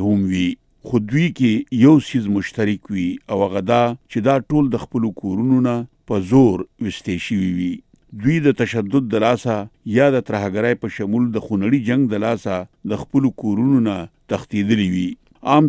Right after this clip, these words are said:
طور سره خلک د خپلو ښاریو نه د میدان جنگ جوړېدو له سببه دې نه کډه وکړي، ځکه چې دوی په داسې حالاتو کې دغلته اوسېدو کې خپل یقیني مرګ ویني. مهاجرت یو عالمي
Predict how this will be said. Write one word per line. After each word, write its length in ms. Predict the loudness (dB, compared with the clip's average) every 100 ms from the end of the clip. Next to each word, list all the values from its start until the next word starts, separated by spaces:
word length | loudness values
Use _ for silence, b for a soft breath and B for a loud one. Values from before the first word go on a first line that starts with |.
| 2
طور 180 | -2 0
سره 160 | -2 -4 -2
خلک 260 | -2 -2 -4
د 80 | -10
خپلو 300 | -6 -6 -6
ښاریو 480 | -4 -4 -2 -2 0 0
نه 100 | 0
د 100 | -2 -4
میدان 380 | -4 -4 -4 -4 -2
جنگ 180 | -2 -2
جوړېدو 400 | -2 -4 -4 -4 -6
له 100 | -8
سببه 420 | -4 -2 0 -2 -4 -10 -10 -2
دې 100 | 0
نه 100 | 0 0
کډه 160 | 2 2
وکړي، 280 | 0 -4 -6 -6 -8
ځکه 260 | -6 -4 -4 -4 -8
چې 40 | -6 2
دوی 160 | 2
په 140 | 2 -2
داسې 320 | -4 -4 -6
حالاتو 460 | -4 -2 -4 -4 -6
کې 260 | -6 -4
دغلته 400 | -2 -4 -4 -6
اوسېدو 480 | -10 -10 -10 -4 -4 -4
کې 500 | -4 -6 -8 _ -18
خپل 280 | -4 0 0 0
یقیني 420 | -2 0 2 2 0 -8 -4 0
مرګ 320 | 0 0 0 2
ویني. 260 | 2 0 -6 -12 _ -2
مهاجرت 640 | 0 2 2 2 4 4 4 2
یو 120 | 2 0 0
عالمي 300 | 0 4